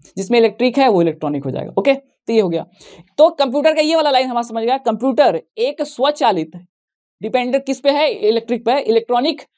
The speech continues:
मशीन है। क्या है? मशीन। तो मशीन को भी समझ लेते हैं। मशीन का मतलब देखो, एक सिंपल सा भा-, भाषा में कहें तो, ए, मशीन उसको बोलते हैं जो हमारे काम को आसान कर देता है, उसको हम मशीन कहते हैं।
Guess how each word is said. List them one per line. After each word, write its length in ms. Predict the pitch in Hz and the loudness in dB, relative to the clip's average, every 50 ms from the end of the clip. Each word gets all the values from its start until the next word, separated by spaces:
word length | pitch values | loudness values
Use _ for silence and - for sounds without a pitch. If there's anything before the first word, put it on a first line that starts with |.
| _ _ 185 | _ _ -4
मशीन 500 | 208 226 262 262 - 320 349 381 359 294 | 0 0 0 2 2 0 0 2 0 0
है। 280 | 247 196 170 147 156 - _ _ _ _ _ | 0 -2 -2 -4 -4 -10 _ _ _ _ _
क्या 100 | 240 247 | -2 -2
है? 280 | 262 269 285 311 311 - _ _ _ _ - | -2 -2 -4 -4 -6 -10 _ _ _ _ -4
मशीन। 480 | 190 226 247 247 - 269 247 190 156 - - _ _ _ | -2 0 0 0 0 0 0 -2 -4 -8 -12 _ _ _
तो 100 | 269 285 | 2 4
मशीन 400 | 247 233 247 254 254 311 359 370 | 4 2 0 0 0 0 0 0
को 80 | 359 339 | 0 0
भी 100 | 320 294 | 0 0
समझ 200 | 294 277 277 262 | 0 0 0 0
लेते 180 | 254 247 254 | 0 -2 -2
हैं। 180 | 262 254 - _ _ _ _ _ _ _ _ _ _ _ 190 | -4 -6 -8 _ _ _ _ _ _ _ _ _ _ _ -2
मशीन 400 | 214 247 262 254 320 349 370 349 | 0 0 2 2 0 -2 0 0
का 80 | 349 311 | 0 0
मतलब 260 | 302 285 285 269 262 | 0 0 0 0 0
देखो, 240 | 240 233 240 262 269 | 0 0 0 2 2
एक 100 | 254 247 | 2 0
सिंपल 300 | - 254 240 240 277 269 | 0 -2 0 0 0 0
सा 100 | 262 226 | 0 0
भा-, 280 | 240 220 202 - 202 | 0 0 0 2 0
भाषा 300 | 196 185 214 208 202 233 | -2 0 -2 0 0 0
में 120 | 220 214 185 | -2 0 -2
कहें 260 | 196 208 226 262 - - - - - _ - | 0 0 0 -2 -2 -6 -14 -20 -20 _ 0
तो, 120 | 220 220 | 0 2
ए, 160 | - 208 220 | 2 2 0
मशीन 420 | - 214 226 240 233 - 294 311 277 | 0 0 0 0 0 0 0 2 2
उसको 280 | 269 - - 339 349 | 0 0 -2 -2 0
बोलते 260 | 311 294 254 - - 240 | 0 0 0 0 -2 -6
हैं 220 | 262 269 269 220 | -6 -4 -6 -2
जो 200 | 190 262 285 294 | 0 2 2 2
हमारे 440 | 269 254 247 233 233 226 226 240 254 | 2 0 0 0 2 2 2 2 0
काम 340 | 247 - 220 214 214 220 214 | 0 -2 -4 -4 -4 -4 -4
को 240 | - 226 247 262 | 0 2 2 2
आसान 460 | - - 214 208 208 - 247 262 269 269 | 2 2 0 0 0 0 0 0 0 0
कर 180 | - 226 196 | -2 -4 -6
देता 240 | 185 180 175 180 208 | -6 -6 -4 -2 -2
है, 60 | 208 | -2
उसको 200 | 196 185 190 202 | -2 -2 -6 -6
हम 120 | 196 180 180 | -6 -4 -6
मशीन 280 | 165 - - 151 147 | -6 -8 -10 -12 -12
कहते 260 | 135 131 127 127 - | -12 -12 -14 -14 -16
हैं। 160 | - - _ | -20 -20 _